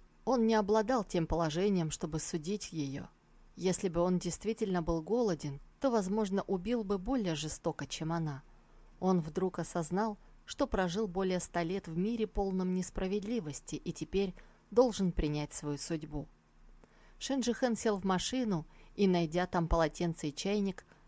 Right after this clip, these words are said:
окунул полотенце в воду и тщательно стёр кровь и пыль со своего лица.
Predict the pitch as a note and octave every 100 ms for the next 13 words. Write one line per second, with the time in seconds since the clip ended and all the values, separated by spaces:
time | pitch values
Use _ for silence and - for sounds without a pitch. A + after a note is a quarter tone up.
0 | - - - A3 C#4 - G#3+ G#3 A3+ G3+
1 | - G#3 G#3 E3 - - - - G3 -
2 | A#3+ - G#3+ G3 - F3+ E3+ - E3+ G3+
3 | - - - - G#3 A#3 B3+ A3+ F3 -
4 | E3 D#3 D3+ E3+ - - C#3